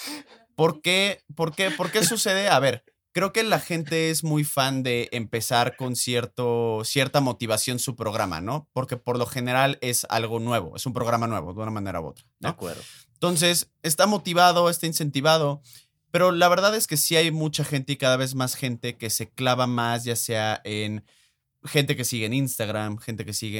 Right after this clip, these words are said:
Speaker 1: en Facebook, videos de YouTube. Entonces encuentran de una u otra manera un programa nuevo. Tal vez incluso la gente encuentra un programa, un ejercicio o una manera de ejercitarse nueva por día, ¿ya sabes? Entonces eso te da como ideas de, oye,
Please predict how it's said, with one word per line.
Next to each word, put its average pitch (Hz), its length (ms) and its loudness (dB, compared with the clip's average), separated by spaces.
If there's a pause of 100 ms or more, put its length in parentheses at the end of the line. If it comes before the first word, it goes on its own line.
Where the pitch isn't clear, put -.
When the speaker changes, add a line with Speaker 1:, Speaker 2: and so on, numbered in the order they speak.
(140)
Speaker 1:
en 95 140 -6
Facebook, 113 580 -2
videos 104 360 -2
de 104 100 -4
YouTube. 131 580 0 (240)
Entonces 156 540 -2
encuentran 165 580 0
de 151 80 2
una 151 300 2
u 143 100 2
otra 139 200 -2
manera 127 280 -2
un 135 120 -2
programa 127 400 0
nuevo. 135 260 0
Tal 175 160 -4
vez 294 160 -4
incluso 160 320 -4
la 156 100 0
gente 147 240 -2
encuentra 147 480 -2
un 147 200 0
programa, 139 560 2
un 139 160 -2
ejercicio 127 640 -2
o 123 40 -2
una 131 200 0
manera 120 180 -4
de 120 60 -2
ejercitarse 120 480 -6
nueva 120 240 2
por 101 160 -4
día, 120 360 0 (520)
¿ya 107 120 -6
sabes? 113 360 0 (320)
Entonces 170 240 0
eso 202 200 2
te 160 120 2
da 160 100 2
como 160 200 -2
ideas 143 280 4
de, 139 240 -2
oye, 135 400 0